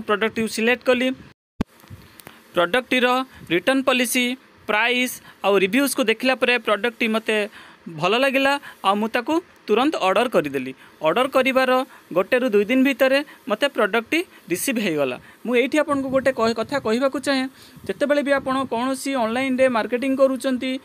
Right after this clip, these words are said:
ଜିନିଷ ଆପଣଙ୍କୁ ରିସିଭ୍ ହଉଛୁ, ତୁରନ୍ତ ଆପଣ ଖୋଲନ୍ତୁ ନାହିଁ। ଯେତେବେଳେ ଆପଣ କୌଣସି ଜିନିଷକୁ ରିସିଭ୍ କରୁଛନ୍ତି, ସେତେବେଳେ at the time of receiving, ସେତେବେଳେ ଆପଣ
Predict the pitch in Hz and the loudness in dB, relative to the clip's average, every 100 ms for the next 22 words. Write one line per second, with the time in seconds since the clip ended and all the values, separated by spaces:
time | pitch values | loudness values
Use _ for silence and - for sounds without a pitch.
0 | - - 151 233 262 277 254 254 247 208 | -14 -12 -4 -2 0 -2 0 -2 -2 -4
1 | - 285 254 254 240 254 254 - - 226 | -4 -2 0 0 0 -6 -6 -12 -10 -2
2 | 262 277 254 254 254 262 269 - _ - | 0 0 -2 -2 -2 -2 -4 -14 _ -6
3 | 220 220 247 247 285 254 180 190 214 143 | -2 2 2 2 0 0 0 0 -2 -4
4 | _ _ _ - _ _ _ _ 156 165 | _ _ _ -10 _ _ _ _ -6 -4
5 | 175 262 277 262 226 240 240 214 226 262 | 0 2 4 4 2 -2 -6 -4 -4 -4
6 | 240 247 247 262 247 214 202 262 247 247 | -2 0 0 0 0 -2 -4 -6 -2 -2
7 | 240 247 233 240 226 208 240 233 233 233 | -2 -6 -6 -6 -6 -6 -4 -2 0 -2
8 | 247 - _ _ 220 226 262 254 269 240 | -6 -18 _ _ -6 -2 0 0 2 0
9 | 208 220 196 190 151 - 214 240 254 254 | 0 -4 -2 -4 -6 -8 -6 -2 0 2
10 | 208 233 | 0 -2